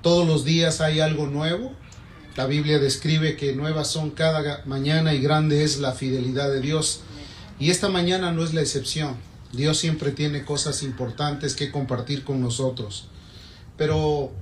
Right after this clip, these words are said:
de acuerdo a lo que acabamos de leer en este capítulo, del capítulo uno de la primera carta del apóstol Pablo a los Corintios, podemos entender cosas maravillosas. En primer lugar, podemos saber que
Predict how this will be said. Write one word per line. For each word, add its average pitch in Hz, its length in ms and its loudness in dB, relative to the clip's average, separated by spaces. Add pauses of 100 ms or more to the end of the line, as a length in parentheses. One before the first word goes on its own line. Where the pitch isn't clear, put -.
de 147 140 -4
acuerdo 202 320 2
a 185 40 4
lo 165 140 4
que 160 100 0
acabamos 156 520 2
de 147 100 4
leer 156 340 4 (140)
en 127 140 -2
este 131 260 -2
capítulo, 151 640 0 (220)
del 120 160 -4
capítulo 139 480 -2
uno 139 400 0
de 110 200 -2 (540)
la 127 140 -6
primera 151 420 0
carta 151 340 2
del 135 140 2
apóstol 139 520 0
Pablo 151 420 2
a - 20 4
los 127 240 2
Corintios, 147 680 0 (540)
podemos 196 380 2
entender 170 540 2 (220)
cosas 190 320 -2
maravillosas. 147 960 0 (600)
En 135 120 -4
primer 147 320 4
lugar, 160 580 4 (340)
podemos 151 360 2
saber 151 340 2
que 135 300 2